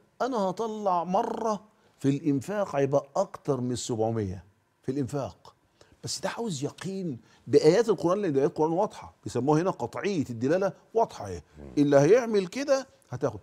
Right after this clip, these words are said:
Speaker 1: السبعمية بقى حسنة في ال-، في الآخرة، السبعمية يعجلها لك: "وما ذلك على الله بعزيز وب-، ولا ببعيد"، إن يعجلها لك في الدنيا. فإيه، بعضهم أعرفه يقول لي: "لما تضيق عليا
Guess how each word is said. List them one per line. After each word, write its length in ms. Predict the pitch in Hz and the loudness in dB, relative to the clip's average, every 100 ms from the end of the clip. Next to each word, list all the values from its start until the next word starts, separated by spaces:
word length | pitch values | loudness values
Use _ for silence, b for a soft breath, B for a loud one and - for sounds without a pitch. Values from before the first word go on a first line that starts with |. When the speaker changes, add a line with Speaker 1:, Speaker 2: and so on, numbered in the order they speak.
| b b b 185 | b b b -6
Speaker 1:
السبعمية 540 | - 220 220 262 269 | -2 2 2 2 -2
بقى 180 | 233 240 | -4 -6
حسنة 440 | - 202 - 160 | -4 -4 -2 -2
في 120 | 135 | -2
ال-، 360 | 131 120 117 117 | -2 -2 -2 -2
في 100 | 120 | -4
الآخرة، 500 | 113 143 - 123 117 _ b b b 175 | -4 -2 -2 -4 -4 _ b b b -4
السبعمية 720 | - 208 170 170 196 277 254 | -2 -2 -2 -2 -2 0 2
يعجلها 680 | 196 143 139 135 143 160 202 | 2 2 0 0 2 4 2
لك: 160 | 190 143 | 0 0
"وما 300 | 151 165 143 | 0 2 2
ذلك 360 | 135 143 160 | 2 0 0
على 260 | 123 120 127 | 0 -2 -2
الله 380 | 123 147 127 117 | -2 -2 0 0
بعزيز 720 | 104 104 101 110 110 95 127 | 0 0 -2 -6 -8 -8 2
وب-، 320 | 135 135 127 | 4 4 2
ولا 220 | 131 147 135 | 2 2 2
ببعيد"، 540 | 113 110 107 117 104 - B B 139 | 0 0 0 -4 -10 -14 B B -4
إن 60 | |
يعجلها 400 | 151 151 131 180 | -2 -2 -2 -2
لك 60 | 190 | -4
في 100 | 165 | -6
الدنيا. 420 | 135 151 143 110 b b b | 0 2 2 0 b b b
فإيه، 460 | 143 139 160 175 - - | -6 -2 2 0 -2 -4
بعضهم 360 | 120 127 170 | -2 0 -2
أعرفه 440 | 185 127 165 165 175 b b b | 0 2 2 -2 -6 b b b
يقول 200 | 120 143 | -4 -2
لي: 80 | 170 | 0
"لما 260 | 143 127 120 | 0 0 -2
تضيق 240 | 117 185 | -4 -4
عليا 340 | 156 170 202 | -4 -4 -6